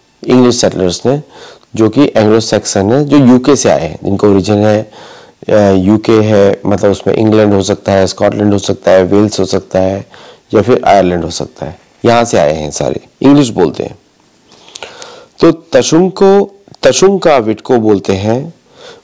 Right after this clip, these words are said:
"One does not sell the land upon which the people walk।" तो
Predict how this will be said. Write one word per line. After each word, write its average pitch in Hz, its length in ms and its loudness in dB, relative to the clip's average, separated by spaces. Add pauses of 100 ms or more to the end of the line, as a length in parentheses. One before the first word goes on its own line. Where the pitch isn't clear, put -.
(100)
"One 151 420 2
does 123 220 0
not 131 240 2
sell 113 400 0
the 104 120 2 (100)
land 98 360 0 (180)
upon 101 340 -2
which 120 300 -4
the 104 60 2 (120)
people 101 420 0
walk।" - 340 -2 (2000)
तो - 240 0